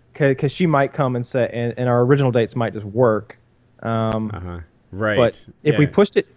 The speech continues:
Speaker 1: if we pushed it two weeks, uh, that would be very easy for me.
Speaker 2: But then we
Speaker 1: 'Cause
Speaker 2: gotta
Speaker 1: I
Speaker 2: talk to Joe all over again.
Speaker 1: Then we gotta talk to Joe all over again.
Speaker 2: And Joe's gonna s-, fight again this year, so we start running into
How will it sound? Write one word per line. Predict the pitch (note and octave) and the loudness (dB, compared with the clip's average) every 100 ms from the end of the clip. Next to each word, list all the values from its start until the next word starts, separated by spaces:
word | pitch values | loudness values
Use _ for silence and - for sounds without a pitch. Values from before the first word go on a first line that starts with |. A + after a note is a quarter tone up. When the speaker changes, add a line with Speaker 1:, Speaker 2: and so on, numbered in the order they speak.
| _ _ - | _ _ -6
Speaker 1:
if | D#3+ | 0
we | F#3 | 4
pushed | C4+ - | 4 2
it | - | -2
two | - F3+ | 2 2
weeks, | D3 D#3 - - | 4 0 -2 -8
uh, | C3 A2+ A#2 | -4 -2 0
that | B2+ A#2 | 0 0
would | A2+ | -2
be | A#2 A2 G#2 - | -4 -4 -8 -8
very | B2 B2 A#2 | 2 2 4
easy | A2 G#2+ G#2 | 0 -6 -8
for | A2 | -6
me. | G#2+ G2 F2+ _ _ _ _ _ - | -6 -8 -10 _ _ _ _ _ -14
Speaker 2:
But | C3+ | -4
then | C#3 | -2
we | A#2+ | -2
Speaker 1:
'Cause | A2+ | 0
Speaker 2:
gotta | A#2+ | 0
Speaker 1:
I | |
Speaker 2:
talk | G#2+ | -2
to | - | -8
Joe | E2 F#2 F#2 | -12 -10 -8
all | F2+ E2+ | -8 -8
over | F2 F2 | -8 -10
again. | E2+ E2+ | -10 -6
Speaker 1:
Then | C3 C3 | -2 0
we | C#3 | 2
gotta | C3 | 2
talk | C#3+ B2 | 2 0
to | A#2+ | 0
Joe | B2 B2 | 2 2
all | G#2+ G#2+ | 2 0
over | G#2 | -4
again. | G2+ F#2+ F#2+ | -4 -6 -8
Speaker 2:
And | F2 F2 _ _ | -10 -16 _ _
Joe's | F#2 A2 A#2+ A#2+ | -12 -6 -6 -6
gonna | B2 G2 | -8 -8
s-, | - - - - - _ _ _ _ _ | -12 -20 -20 -20 -20 _ _ _ _ _
fight | - A2+ F2+ E2+ D#2+ _ - G#2+ _ _ _ _ _ _ - | -14 -12 -12 -12 -14 _ -20 -20 _ _ _ _ _ _ -14
again | F2 F#2 F#2+ F2+ | -12 -10 -10 -10
this | E2 - | -14 -16
year, | E2+ D#2+ D#2 D2+ D#2 F2+ | -16 -14 -14 -16 -18 -20
so | - - E2+ E2+ | -20 -12 -12 -10
we | F2 | -12
start | - F#2+ C#2+ D2+ | -12 -12 -12 -14
running | F2+ F2+ F2 | -14 -12 -12
into | E2+ - E2 | -14 -16 -16